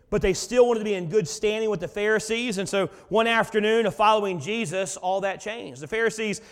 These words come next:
the, the tax collectors, they would still chair and honor and give reverence to the Pharisees 'cause they still wanted to be in good standing with them. And one afternoon,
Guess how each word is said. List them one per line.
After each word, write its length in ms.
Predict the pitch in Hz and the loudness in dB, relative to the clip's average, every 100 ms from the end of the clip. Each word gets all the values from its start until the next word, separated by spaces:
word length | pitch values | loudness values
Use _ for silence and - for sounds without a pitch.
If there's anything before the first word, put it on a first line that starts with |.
| - | 0
the, 160 | 202 190 | 2 4
the 220 | 196 156 | 2 -2
tax 260 | 214 220 | -2 -2
collectors, 380 | 214 214 - 175 - - | 0 0 0 -4 -8 -4
they 120 | 208 | 0
would 120 | 214 | 0
still 340 | - 233 208 - - - | 2 2 2 0 -14 -16
chair 360 | - 226 220 214 | -2 0 2 2
and 160 | 202 | 0
honor 400 | 190 208 233 220 | 0 0 2 2
and 160 | 185 185 | 0 0
give 120 | 208 175 | 0 2
reverence 500 | 196 233 196 202 160 | 2 2 0 -4 -6
to 60 | |
the 80 | 190 | -8
Pharisees 480 | 170 214 226 208 175 | -4 -2 -2 -2 -4
'cause 140 | 202 | -4
they 60 | 185 | -4
still 260 | - 240 220 | 0 2 2
wanted 160 | 214 | 2
to 80 | 196 | 0
be 240 | 208 202 - - | -2 -2 -8 -14
in 180 | - 196 | -8 -4
good 180 | 175 208 | -2 -2
standing 440 | - 220 254 240 | -2 -2 -2 -2
with 200 | 220 254 | 0 0
them. 160 | 233 208 | 0 -2
And 100 | 185 | -4
one 120 | 208 | -4
afternoon, 580 | 240 240 208 247 262 226 | -4 -4 -4 -2 0 -2